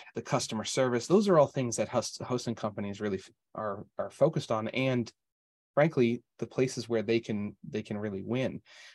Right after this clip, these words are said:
One of the conversations I had at CloudFest, uh, which was a conference that we went to, um, two weeks ago, was about the power of diversity within hosting. Um, and so I think that it's really important to recognize that, especially when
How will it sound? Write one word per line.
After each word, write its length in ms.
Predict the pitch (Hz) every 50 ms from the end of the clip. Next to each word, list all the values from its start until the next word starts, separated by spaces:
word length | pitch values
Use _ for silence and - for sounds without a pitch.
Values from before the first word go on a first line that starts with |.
| _ -
One 160 | - 139 160
of 60 | 185 165
the 120 | 143 120
conversations 560 | - 143 139 131 123 - 147 143 147 127 117
I 60 | 113
had 200 | 110 123 120 110
at 60 | 107 -
CloudFest, 580 | - 120 117 127 - - 113 107 - - -
uh, 200 | 110 104 101 101
which 200 | 101 113 - -
was 100 | 107 92
a 60 | 98
conference 420 | - - - 120 113 110 120 110 -
that 100 | 113 107
we 100 | 107 110
went 180 | 107 104 104 -
to, 220 | - 113 110 107 - - - - - - _ _ _ _ _ -
um, 400 | 101 101 98 95 95 95 95 - - - _ _ - - -
two 160 | - 127 120
weeks 240 | 120 147 151 - 120
ago, 320 | 113 107 101 101 98 98 - _ _ _ _ _ -
was 280 | 120 120 120 110 107 120
about 360 | 107 104 120 117 120 117 -
the 120 | - 104
power 580 | - - - - 120 127 131 127 131 135 139 135
of 160 | - 117 110
diversity 560 | 113 107 101 107 107 107 - - 98 101 104
within 260 | 101 107 - - - 92
hosting. 460 | 104 98 95 - - - - - - _ _ _ _ _ _ _ _ _ _ - -
Um, 360 | 101 101 101 101 101 - - - -
and 320 | 107 110 107 107 107 104
so 200 | - - 123 113
I 80 | 113 117
think 220 | - 160 160 151
that 180 | 143 127 120 -
it's 240 | - 117 110 - -
really 220 | 139 147 143 135
important 460 | 127 - - - 127 113 113 123 117
to 100 | - 107
recognize 640 | 101 113 113 110 - 113 98 104 87 85 87 - -
that, 180 | - 87 90
especially 440 | 104 - - 143 135 - - 131 120
when 360 | 110 117 113 110 107 104 -